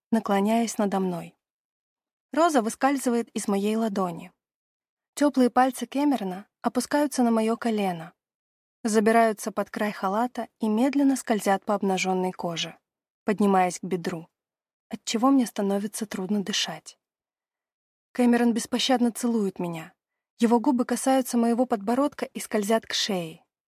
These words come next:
к ключицам, оставляя дорожку поцелуев. Перенеся вес тела на одну руку,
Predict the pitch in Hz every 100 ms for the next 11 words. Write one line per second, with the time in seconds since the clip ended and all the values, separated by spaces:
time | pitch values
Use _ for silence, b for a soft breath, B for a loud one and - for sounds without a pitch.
0 | _ - - 240 - - 190 - 170 170
1 | _ _ _ _ - 190 - 208 220 196
2 | 185 202 214 - - - 202 175 165 165
3 | _ _ _ _ _ _ _ _ _ _
4 | 254 262 269 277 - 254 226 247 247 -
5 | - 254 240 220 220 214 247 233 277 320
6 | 214 185